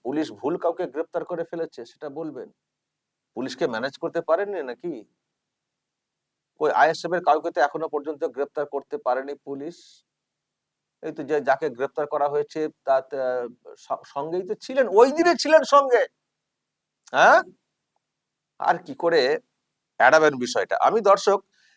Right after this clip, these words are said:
একটা খবর দেখছিলাম, এখন তো ভাবছি যে এত তড়িঘড়ি ব্যাপারটা কেন হচ্ছিল, মানে পরিবারের মুখটা বন্ধ করার জন্য। এই যে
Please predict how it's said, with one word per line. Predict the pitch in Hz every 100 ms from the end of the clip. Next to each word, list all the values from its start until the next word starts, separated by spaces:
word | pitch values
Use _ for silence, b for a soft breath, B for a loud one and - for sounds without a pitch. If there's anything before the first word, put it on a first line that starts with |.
| -
একটা | 135 - -
খবর | - 147 202
দেখছিলাম, | 143 156 - 220 180 -
এখন | 131 - 240
তো |
ভাবছি | 214 - 160 185
যে | 180
এত | 107 117 - 214 214
তড়িঘড়ি | 143 170 175 202
ব্যাপারটা | 151 139 165 -
কেন | 160 123 135
হচ্ছিল, | 120 120 - 143 95 87 _ _ _
মানে | 107
পরিবারের | 123 127 131 156 143
মুখটা | 123 123 127
বন্ধ | 104 113 120
করার | 117 104 87
জন্য। | 98 82 76 _ _ _ _ _ _
এই | 117 113
যে | 90